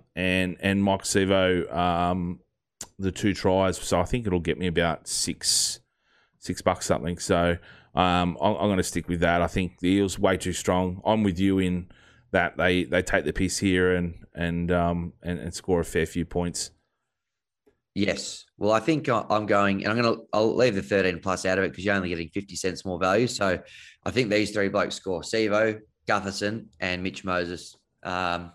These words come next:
Speaker 2: it's one of those real take the piss kind of ones for 'em. And,
Speaker 1: What's that
Speaker 2: uh, that'll
Speaker 1: paying?
Speaker 2: get you eleven dollars fifty. Eleven fifty.
Speaker 1: Eleven fifty. That's not bad. Um,
Speaker 2: Yeah.
Speaker 1: I think, uh, yeah, Eels ten wins from their last twelve, but, uh, against the, uh, against the Doggies, but, um, Doggies have been struggling.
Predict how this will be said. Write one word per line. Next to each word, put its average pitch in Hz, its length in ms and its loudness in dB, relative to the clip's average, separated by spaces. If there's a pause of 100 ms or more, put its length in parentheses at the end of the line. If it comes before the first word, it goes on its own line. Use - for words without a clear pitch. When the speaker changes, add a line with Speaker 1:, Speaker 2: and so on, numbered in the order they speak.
(140)
Speaker 2:
it's - 100 -14
one 92 80 -6
of 90 60 -4
those 87 140 -2
real 92 200 -2
take 92 240 -6
the - 60 -20
piss 98 260 -8
kind 95 200 -6
of 95 60 -4
ones 95 200 -2
for 98 240 -2
'em. 90 100 -8 (640)
And, 107 100 2
Speaker 1:
What's 107 80 0
that 113 60 6
Speaker 2:
uh, 104 80 4
that'll 104 120 4
Speaker 1:
paying? 143 140 4
Speaker 2:
get - 40 0
you 104 60 2
eleven 107 200 0
dollars 104 220 2
fifty. - 500 -14
Eleven 113 220 0
fifty. 135 320 -4
Speaker 1:
Eleven 120 220 2
fifty. 110 420 0
That's - 160 -4
not 80 120 2
bad. 101 360 2 (460)
Um, 98 260 4
Speaker 2:
Yeah. 92 200 4 (440)
Speaker 1:
I 113 40 2
think, 117 220 0
uh, 101 160 2
yeah, 98 220 4
Eels 120 480 2 (280)
ten 107 260 2
wins 104 200 2
from 101 120 0
their 95 100 4
last 92 300 2
twelve, 87 280 2
but, 90 320 0 (400)
uh, 87 140 2
against 87 340 -2
the, 87 240 0
uh, 87 280 2 (400)
against 92 280 0
the 85 60 -8
Doggies, 90 380 0
but, 85 260 0 (720)
um, 82 400 0
Doggies 127 280 2
have 156 80 2
been 147 140 4
struggling. 120 500 2